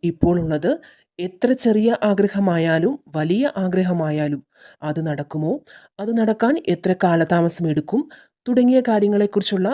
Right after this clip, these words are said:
തൊടുകുറി ഫലങ്ങളാണ് ഇന്നത്തെ വീഡിയോയിലൂടെ പറയുന്നത്. അതിനായി ഇവിടെ മൂന്ന് ചിത്രങ്ങൾ തന്നിട്ടുണ്ട്. ആദ്യത്തെ ചിത്രത്തിൽ ശിവഭഗവാനെയാണ് നിങ്ങൾ കാണുന്നത്. രണ്ടാമത്തെ ചിത്രത്തിൽ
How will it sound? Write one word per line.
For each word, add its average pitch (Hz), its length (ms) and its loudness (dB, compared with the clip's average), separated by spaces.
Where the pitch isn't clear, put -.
തൊടുകുറി 165 420 -4
ഫലങ്ങളാണ് 165 580 -2
ഇന്നത്തെ 151 340 -8
വീഡിയോയിലൂടെ 151 520 -2
പറയുന്നത്. 143 500 -10
അതിനായി 170 520 -2
ഇവിടെ 233 280 2
മൂന്ന് 233 260 2
ചിത്രങ്ങൾ 208 480 0
തന്നിട്ടുണ്ട്. 156 580 -4
ആദ്യത്തെ 196 420 0
ചിത്രത്തിൽ 202 480 0
ശിവഭഗവാനെയാണ് 170 1000 -4
നിങ്ങൾ 160 220 -4
കാണുന്നത്. 143 480 -8
രണ്ടാമത്തെ 208 460 2
ചിത്രത്തിൽ 233 460 -2